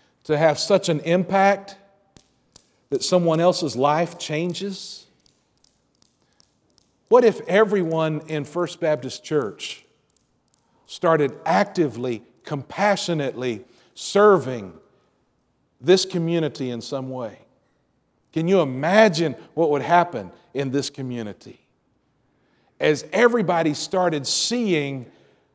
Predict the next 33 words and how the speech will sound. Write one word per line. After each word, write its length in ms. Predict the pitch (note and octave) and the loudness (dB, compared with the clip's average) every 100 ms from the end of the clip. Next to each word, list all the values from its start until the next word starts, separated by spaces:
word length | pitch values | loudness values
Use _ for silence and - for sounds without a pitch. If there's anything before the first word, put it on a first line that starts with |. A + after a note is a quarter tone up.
| _ | _
how 180 | - D#3 | -4 -2
we 140 | D3 C#3 | 0 0
let 220 | D3 D#3 | 0 0
our 140 | C#3 | 0
lights 520 | B2+ C#3+ D3+ C#3+ - - | 0 0 -2 -4 -12 -14
shine 480 | - D3 D3 C#3+ | -10 -8 -6 -6
in 80 | B2 | -8
such 300 | A2+ C#3+ C3+ | -8 -8 -6
a 60 | C3+ | -6
way 220 | B2+ C3 | -4 -4
that 180 | A2+ G#2+ | -4 -6
we 120 | A#2 | -10
give 400 | G#2+ B2+ B2 G2+ | -10 -8 -10 -12
God 300 | - B2 A#2 | -12 -10 -10
the 60 | G#2 | -12
glory 440 | G#2 A#2+ A#2 G2+ | -10 -6 -6 -6
for 140 | F#2 G2+ | -12 -16
what 160 | G#2 | -16
He's 160 | G2+ F2 | -16 -16
doing? 400 | F2+ E2+ D#2+ D2+ _ _ _ _ _ _ - | -20 -20 -20 -20 _ _ _ _ _ _ -12
Imagine 680 | C3 C#3 E3+ G3+ D3+ C#3+ | -10 -2 4 4 4 -4
the 100 | C3 | -4
difference 880 | G#2+ E2+ - A3 - B2+ - - - _ _ _ _ _ - | -8 -10 -10 -10 -8 -10 -8 -12 -12 _ _ _ _ _ -4
that 120 | C#3+ | -4
could 180 | D3 B2+ | -2 -6
be 80 | B2+ | -6
made 300 | C3+ C3+ B2+ | -4 -4 -4
in 100 | B2 | -6
this 160 | B2+ | -6
community 680 | - B2 B2 A#2 G#2+ A2+ F#2+ _ _ _ _ | -8 -10 -8 -8 -8 -10 -10 _ _ _ _
if 380 | D#3 D#3 C3 - - _ _ - | 0 0 0 -10 -20 _ _ -8
we 140 | B2+ | -8
stopped 800 | - - - F#3 E3+ E3 - - | -8 -8 2 6 6 2 -6 -20